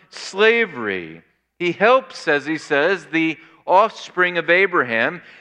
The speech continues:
And so he is reminding them, even now as he launches into this, he is there to be of help to you now. Consider him.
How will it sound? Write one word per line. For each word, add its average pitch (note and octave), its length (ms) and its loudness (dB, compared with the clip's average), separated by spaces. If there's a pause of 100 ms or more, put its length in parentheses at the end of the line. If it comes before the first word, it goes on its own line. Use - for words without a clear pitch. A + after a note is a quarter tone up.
(100)
And G#3 240 0
so C#4 440 2
he B3+ 180 0
is A3+ 160 -2
reminding B3 840 0
them, G3+ 220 0
even C#4 300 -4
now C#4 300 2
as A3+ 100 -8
he A#3+ 80 -4
launches A#3+ 500 -4
into C#4+ 240 -4
this, B3+ 280 -8 (880)
he D4 120 0
is A3 200 -2
there C#4+ 300 4
to C4+ 100 -4
be C4+ 160 2
of C4 120 2
help B3 380 0
to A#3 100 -8
you A3+ 120 -4
now. G3 680 0 (1200)
Consider G#3 680 -2
him. F2+ 480 -10